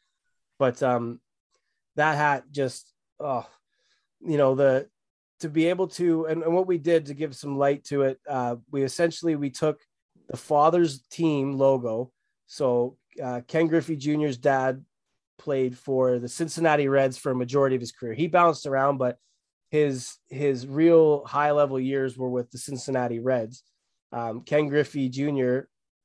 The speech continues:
his great years were with the Seattle Mariners.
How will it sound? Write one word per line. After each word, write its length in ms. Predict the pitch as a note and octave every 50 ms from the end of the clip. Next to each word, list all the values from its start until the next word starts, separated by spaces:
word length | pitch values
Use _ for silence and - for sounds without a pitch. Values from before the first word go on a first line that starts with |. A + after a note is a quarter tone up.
| _ _ _ _ - C#3+ D3 - -
his 360 | A#2 C#3 D3 C#3+ C3 B2 B2+ C#3 C#3+ D3+ _ F3+ E3
great 320 | D3+ C#3+ C#3+ D#3 D3 C#3+ C#3+
years 340 | D3+ C#3 C#3 C3+ C#3 B2+ B2+
were 140 | C#3 C3+
with 160 | B2+ B2+ B2 B2
the 60 | B2+
Seattle 440 | - - - C3+ B2 A#2+ A#2 A#2 A#2
Mariners. 520 | B2+ D3 D#3+ D#3 C#3+ B2+ A2 G2+ G2 -